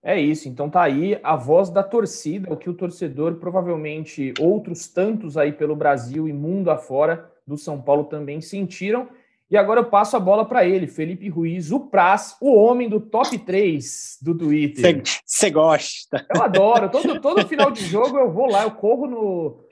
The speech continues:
Speaker 1: no Twitter do Fe-, do, do Praz, porque a corneta rola solta nos comentários, vira uma bagunça, todo mundo xingando.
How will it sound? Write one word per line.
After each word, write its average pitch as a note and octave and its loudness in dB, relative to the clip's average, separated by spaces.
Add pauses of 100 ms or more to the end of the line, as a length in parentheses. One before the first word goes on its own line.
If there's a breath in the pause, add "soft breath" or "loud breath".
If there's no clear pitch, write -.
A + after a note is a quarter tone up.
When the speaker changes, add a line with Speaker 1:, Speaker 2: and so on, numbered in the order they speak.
Speaker 1:
no E3 2
Twitter F3+ 0
do F3+ -2
Fe-, F3 -4
do, F3 -2
do F3 0
Praz, F3+ 0
porque A#3 -4
a B3 4
corneta A#3 -2
rola A3 0
solta G#3+ -6
nos F#3 -8
comentários, E3+ -4
vira G#3+ -6
uma A3 -6
bagunça, F3+ -2
todo A3 -8
mundo A#3 -8
xingando. E3+ -6